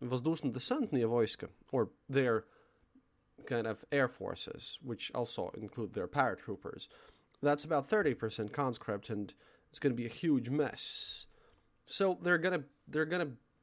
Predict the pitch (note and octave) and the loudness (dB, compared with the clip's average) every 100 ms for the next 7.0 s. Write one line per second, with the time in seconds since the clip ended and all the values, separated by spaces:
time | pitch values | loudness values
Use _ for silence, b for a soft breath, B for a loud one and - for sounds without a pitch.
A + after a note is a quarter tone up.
0 | _ - - E3 C#3+ D3 C#3 D3 - C#3 | _ 0 6 6 6 6 8 8 8 10
1 | C#3+ C#3 F3 - C#3 C3+ C3 D3 F3+ - | 12 10 6 4 2 6 8 8 8 4
2 | A#2+ A2+ B2 C#3+ C#3 A#2+ D3 C3+ B2 A#2+ | 4 4 4 6 6 8 8 8 6 6
3 | A#2 A2 D#3 D3+ B2 A#2 A2+ A2+ A#2 A2 | 4 4 4 4 4 2 2 2 2 0
4 | A2+ - C3 F#3+ - B2 A#2 A2+ - A2+ | -2 0 2 2 4 2 4 2 2 2
5 | A2+ A2 G#2+ G#2+ B2 F#3+ C#3 A2 G#2 A#2 | 2 2 0 0 2 4 4 4 4 2
6 | A#2+ G#2+ G#2 F#3+ D3 B2 A#2 A#2+ A2+ A2+ | 2 0 6 8 8 8 8 8 8 6